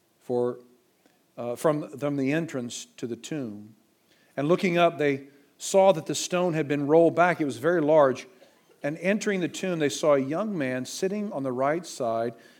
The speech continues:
dressed in a white robe, and they were alarmed. Now, the first thing we see in this passage is, and Mark makes this very clear,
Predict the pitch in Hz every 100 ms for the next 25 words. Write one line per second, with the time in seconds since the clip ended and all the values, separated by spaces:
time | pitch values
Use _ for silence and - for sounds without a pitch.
0 | - 131 180 202 - 156 135 123 147 175
1 | 185 127 120 110 107 107 - _ _ _
2 | _ _ 120 113 117 110 110 117 113 113
3 | 104 95 104 _ _ _ _ _ _ _
4 | _ _ _ _ _ _ - 123 123 190
5 | 196 170 151 135 - 147 139 127 127 135
6 | 120 - - 135 123 123 101 104 98 -
7 | 123 117 113 - 127 160 160 160 151 131
8 | 156 156 135 110 107